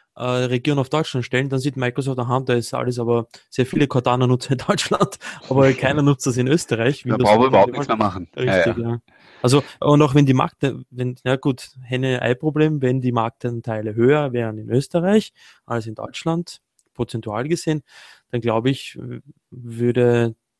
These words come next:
Speaker 1: der Sache ein bisschen das Ganze beschleunigen, aber
Speaker 2: Die müssten halt natürlich, äh, signifikant höher sein, ne, um da, ja.
Speaker 1: Ja.
Speaker 2: Wie ist denn eigentlich Österreich? Weiß ich gar nicht. Hast du da Zahlen?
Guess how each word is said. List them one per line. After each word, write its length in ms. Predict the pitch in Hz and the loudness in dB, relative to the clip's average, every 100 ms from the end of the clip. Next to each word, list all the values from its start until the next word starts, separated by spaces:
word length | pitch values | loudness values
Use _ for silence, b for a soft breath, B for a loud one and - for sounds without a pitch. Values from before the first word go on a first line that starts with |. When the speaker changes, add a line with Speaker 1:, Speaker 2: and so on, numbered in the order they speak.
| _ _ - | _ _ -8
Speaker 1:
der 80 | 117 | -8
Sache 340 | - 113 - | -8 -10 -8
ein 80 | 117 | -10
bisschen 400 | - - - 120 | -10 -12 -10 -12
das 140 | 113 | -12
Ganze 180 | - 117 | -12 -14
beschleunigen, 400 | 110 123 131 123 | -12 -12 -10 -8
aber 200 | 117 117 _ _ 339 104 | -10 -10 _ _ -12 -8
Speaker 2:
Die 40 | |
müssten 280 | 101 - 110 | -8 -4 -2
halt 100 | 98 | -2
natürlich, 480 | 104 110 98 95 - | -2 -2 -2 -4 -2
äh, 360 | 95 87 90 82 _ _ - | 0 2 0 -6 _ _ -8
signifikant 1000 | - 151 143 120 123 117 101 120 - - _ - | -4 -4 -4 -4 -4 0 0 -2 -8 -16 _ -4
höher 260 | 117 107 | 0 2
sein, 360 | 101 92 82 92 | 2 0 0 -6
ne, 120 | 101 | -8
um 220 | 95 95 | -8 -4
da, 300 | 92 90 87 _ B B B B B B - | -2 -4 -6 _ B B B B B B -10
ja. 80 | 98 | -10
Speaker 1:
Ja. 80 | 87 B - | -8 B 2
Speaker 2:
Wie 120 | 120 | 4
ist 120 | 110 | 4
denn 80 | 147 | 2
eigentlich 280 | 175 - 160 | 0 -2 -4
Österreich? 400 | - 180 151 95 | 0 0 0 0
Weiß 220 | 87 - | 0 -2
ich 80 | - | -2
gar 140 | 165 | 0
nicht. 100 | 98 | 0
Hast 160 | 98 165 | -2 -4
du 60 | |
da 120 | 214 | -6
Zahlen? 460 | - 107 120 196 | 0 2 2 2